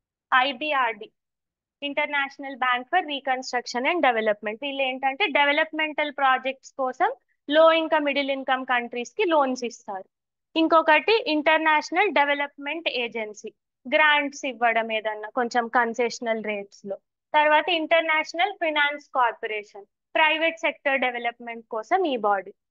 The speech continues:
Multilateral investment guarantee agency అంటే ఈ low middle income countries లో మీరు investment పెట్టండి, మేము guarantee లాగా ఉంటాము, Risk,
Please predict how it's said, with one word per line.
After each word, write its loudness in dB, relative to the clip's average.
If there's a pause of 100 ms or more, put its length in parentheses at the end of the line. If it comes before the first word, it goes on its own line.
(300)
Multilateral 0
investment -6
guarantee -2 (100)
agency -8 (100)
అంటే -8 (120)
ఈ -4 (120)
low 4 (280)
middle -4
income -6 (120)
countries -10
లో -4 (340)
మీరు 2
investment 0
పెట్టండి, 0 (120)
మేము 2 (100)
guarantee 0 (100)
లాగా 0
ఉంటాము, -8 (200)
Risk, -6